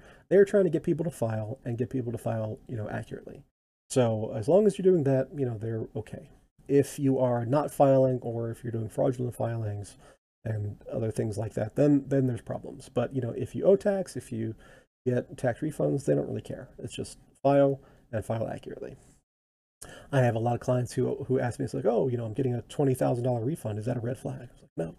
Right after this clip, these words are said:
it's not a red <laughs> flag." It's just, you know, it's just, uh, it's just a number as far as that, as far as they're concerned. It's, and it's backed up by, by everything that, that has gone on throughout the year.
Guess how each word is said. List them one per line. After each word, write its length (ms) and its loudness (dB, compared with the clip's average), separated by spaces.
it's 160 -10
not 100 -4
a 40 -4
red 180 -2
<laughs> 20 -12
flag." 400 4
It's 160 -14
just, 260 -10
you 100 6
know, 160 10
it's 200 8
just, 240 2
uh, 280 10
it's 140 -4
just 160 2
a 60 6
number 300 4
as 200 2
far 220 4
as 120 2
that, 240 4
as 120 4
far 120 8
as 80 6
they're 120 4
concerned. 380 0
It's, 200 0
and 200 -4
it's 100 -8
backed 280 -6
up 160 -2
by, 340 -4
by 160 0
everything 460 -2
that, 260 -2
that 140 0
has 80 0
gone 160 0
on 140 2
throughout 220 -6
the 80 -10
year. 180 -14